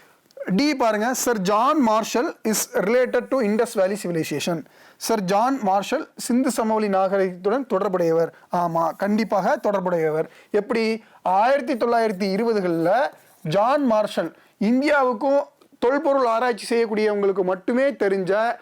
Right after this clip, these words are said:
சிந்து சமவெளி நாகரிகத்தை, அஹ், எல்லா உலகத்துல இருக்கக்கூடிய எல்லா மக்களும் திரும்பி பார்க்க செய்து வெளிக்கொண்டு வந்தவர் யாரு? ஜான் மார்ஷல். அதனால அவர் வந்து சிந்து சமவெளி நாகரிகத்துடைய தொடர்புடையவர் தான். ஆப்ஷன் சி பாருங்க,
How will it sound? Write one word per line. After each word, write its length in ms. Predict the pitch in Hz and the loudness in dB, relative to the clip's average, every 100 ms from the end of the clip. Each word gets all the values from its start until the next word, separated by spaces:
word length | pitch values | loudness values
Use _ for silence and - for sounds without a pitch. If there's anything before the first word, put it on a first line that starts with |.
| - | -14
சிந்து 380 | - 254 262 294 | -4 0 2 2
சமவெளி 360 | 254 240 226 208 | 0 0 0 0
நாகரிகத்தை, 760 | 190 208 202 175 160 190 196 - - - _ - | 0 0 0 0 0 0 -2 -4 -12 -20 _ -8
அஹ், 280 | - 180 170 | -2 -2 0
எல்லா 500 | 190 254 311 302 214 | 0 2 2 2 2
உலகத்துல 460 | 233 269 269 277 | 0 0 0 0
இருக்கக்கூடிய 380 | 247 226 220 208 | 0 0 0 2
எல்லா 320 | 196 214 254 269 | 4 4 2 0
மக்களும் 420 | 226 220 269 226 | -2 -2 -2 -2
திரும்பி 300 | 254 262 254 | 0 0 0
பார்க்க 300 | 233 214 196 | 0 -2 -2
செய்து 440 | 214 190 180 233 | -2 0 2 0
வெளிக்கொண்டு 460 | 208 233 240 226 214 | 2 0 0 0 0
வந்தவர் 360 | 196 185 196 226 | 0 2 2 2
யாரு? 420 | 190 208 170 - _ | 0 0 -2 -4 _
ஜான் 400 | - 180 208 220 | -4 0 0 0
மார்ஷல். 400 | 170 170 - 170 - | 0 -2 -2 -6 -2
அதனால 540 | 185 185 180 269 359 - - | -2 0 0 0 -2 -6 -12
அவர் 280 | - 196 208 | -2 2 2
வந்து 280 | 196 208 339 | 2 0 -2
சிந்து 260 | 269 254 | 0 0
சமவெளி 320 | 262 233 214 208 | 0 0 0 0
நாகரிகத்துடைய 680 | 196 196 185 185 185 196 339 381 - _ | 0 0 0 -2 0 2 0 -2 -12 _
தொடர்புடையவர் 680 | 202 240 233 208 185 165 160 | 0 0 0 0 2 2 0
தான். 180 | 165 - - - - | -4 -6 -20 -20 -4
ஆப்ஷன் 380 | 226 285 269 254 | 0 0 0 -2
சி 260 | 220 294 | 0 0
பாருங்க, 380 | 269 220 202 262 | 0 0 0 -2